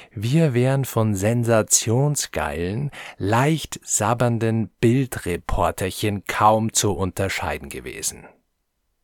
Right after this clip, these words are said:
Nur das tote Huhn blieb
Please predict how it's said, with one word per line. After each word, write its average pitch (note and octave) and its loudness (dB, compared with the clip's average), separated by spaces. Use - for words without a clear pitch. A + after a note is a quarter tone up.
Nur D3+ 2
das - 0
tote B2+ 0
Huhn F#2 -2
blieb A2 2